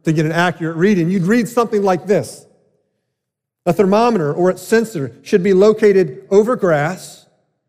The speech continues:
in a white ventilated shelter, four to six feet off the ground, at least hundred feet from all paved surfaces, and at least five hundred feet from any building."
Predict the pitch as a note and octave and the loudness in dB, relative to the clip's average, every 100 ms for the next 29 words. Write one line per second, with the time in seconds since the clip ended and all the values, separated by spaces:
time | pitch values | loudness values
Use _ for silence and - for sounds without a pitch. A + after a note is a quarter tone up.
0 | _ _ - F#3 F3 D3 F3 B3 - C3 | _ _ -2 0 2 2 0 0 -4 -4
1 | D3+ A#3+ A#3 A3 G3 D#3+ - G#3 F#3 B2 | 0 0 2 2 2 -2 0 0 0 -6
2 | B2 - _ F#3+ G3 E3+ - F3 - F#3 | -8 -8 _ 0 0 0 -4 -6 -4 -2
3 | E3+ D#3+ G3 F#3 E3 D3 F#3+ G#3+ _ _ | 0 -2 -4 -4 -2 -4 -6 -10 _ _
4 | _ _ _ _ _ _ _ _ _ _ | _ _ _ _ _ _ _ _ _ _
5 | _ F3 F#3+ F#3+ F3+ - A#3 A3+ F3+ A3 | _ -2 0 0 -2 -4 -2 -2 -6 -4
6 | A3+ G#3+ E3+ F#3 F3+ F3+ F#3+ E3+ - G3 | -4 -4 -2 0 0 0 0 0 -2 -4
7 | F#3 D3 C#3+ D3 D#3 E3 F3 F3 - - | -4 -6 -4 -6 -4 -4 0 -2 -2 -6
8 | F3+ G3+ F#3+ F#3+ E3+ C#3+ F3 F3+ E3 E3+ | -2 -2 -2 -4 -6 -4 -4 -2 -6 -4
9 | F3 E3 E3 D3 G#2 | -2 0 0 0 -4